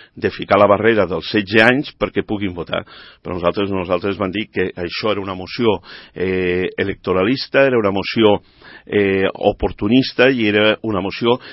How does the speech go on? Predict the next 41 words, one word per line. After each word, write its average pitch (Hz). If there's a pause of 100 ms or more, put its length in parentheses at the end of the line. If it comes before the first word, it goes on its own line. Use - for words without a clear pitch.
(220)
que 98
no 107
venia 107
realment... 107 (320)
Bueno, 110
<laughs> 117
és 113
que 131 (800)
el 135
Partit -
Socialista 139
va 127
fer 127
una 120
cosa 113
que 110
és 113
molt 101
curiosa. 110 (360)
Va 135
ficar 143
com 196
a 127
exemple, 98
ara 101
que 104
me'n 92
recordo 98
molt 101
bé, 113 (400)
va 156
ficar 139
com 117
a 170
exemple 113 (440)
lo 131
mateix 170
que -
es 104
va 123
fer 147